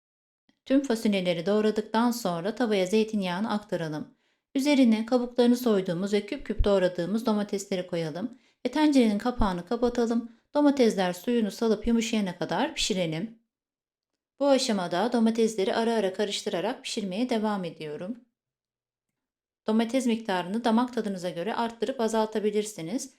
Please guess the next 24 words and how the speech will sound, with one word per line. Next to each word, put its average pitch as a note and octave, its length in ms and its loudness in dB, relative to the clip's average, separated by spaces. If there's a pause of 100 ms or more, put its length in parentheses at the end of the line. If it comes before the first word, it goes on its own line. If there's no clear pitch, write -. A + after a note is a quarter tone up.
(160)
Ben C4 160 0
fasulye B3 400 0
yemeğini G#3 500 -2
bol A#3+ 180 2
domatesli A3 480 2
seviyorum. E3 680 -8 (280)
Bu D4 60 -6
sebeple G#3+ 500 0
kışlık C4+ 380 -6
fasulye B3 340 0
hazırlarken A3+ 760 -2
de C#4 80 -4
domatesi A3+ 480 -2
bol A#3 240 0
kullanıyorum. E3 600 -8 (240)
Ama C#4 220 2
dediğim A#3+ 360 4
gibi G3 200 -8
tamamen A3+ 520 0
tercih A#3 360 -2
meselesi, F#3 640 -6
dilediğiniz G#3+ 420 0
miktarda A3 640 -4
kullanabilirsiniz. G#3+ 1040 -4